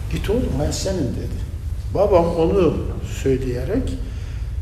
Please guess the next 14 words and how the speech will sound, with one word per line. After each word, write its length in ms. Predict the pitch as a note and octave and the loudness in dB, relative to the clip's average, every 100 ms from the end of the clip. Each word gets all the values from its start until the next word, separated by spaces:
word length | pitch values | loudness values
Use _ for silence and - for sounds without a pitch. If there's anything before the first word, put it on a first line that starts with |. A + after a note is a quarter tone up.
| - - - | -6 -6 -4
bir 100 | - | -4
kez 380 | - E3 - - - - - - - | 0 0 0 -2 -4 -6 -6 -6 -6
öteki 640 | - - - - F3+ F3+ - | -4 -4 -4 0 0 0 -2
tarafı 380 | C3+ A#2+ A#2 - | -2 -2 -2 -2
görmeye 500 | C#3+ C3+ B2+ B2 A#2+ | 0 0 0 0 -2
başladım 680 | A#2+ - - - - F#3+ A3+ - - - - - C3+ | -2 -4 -4 -4 -4 -4 -4 -4 -4 -4 -4 -4 0
ve 160 | D3+ | 2
bizim 360 | C3 B2+ F3+ F#3 | 2 0 0 0
tarafa 600 | - C#3+ - D#3+ G3+ - - - - - - - - - | 0 0 2 2 2 0 -4 -4 -4 -6 -6 -4 -2 -2
farklı 300 | - - D#3+ | -2 -2 0
bir 80 | C#3 | 0
noktadan 480 | B2+ - C#3 E3+ | -2 -2 0 0
bakmaya 380 | C3+ B2 C3+ B2 | 0 -2 -2 -2
başladım. 520 | A2+ - - - - | -2 -4 -4 -6 -6